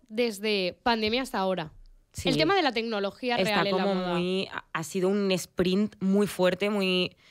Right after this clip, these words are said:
Speaker 2: y muy de golpe, en plan, estoy
Speaker 1: Sí.
Speaker 2: de acuerdo que ha crecido, o sea, exponencialmente, a lo mejor si han sido veinticinco años, en los últimos cinco se concentran casi todas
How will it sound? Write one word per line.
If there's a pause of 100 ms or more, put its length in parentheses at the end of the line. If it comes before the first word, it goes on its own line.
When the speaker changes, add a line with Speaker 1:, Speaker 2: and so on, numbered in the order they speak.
Speaker 2:
y
muy
de
golpe,
en
plan,
estoy
Speaker 1:
Sí.
Speaker 2:
de
acuerdo
que
ha
crecido,
o
sea,
exponencialmente,
a
lo
mejor
si
han
sido
veinticinco
años,
en
los
últimos
cinco
se
concentran
casi
todas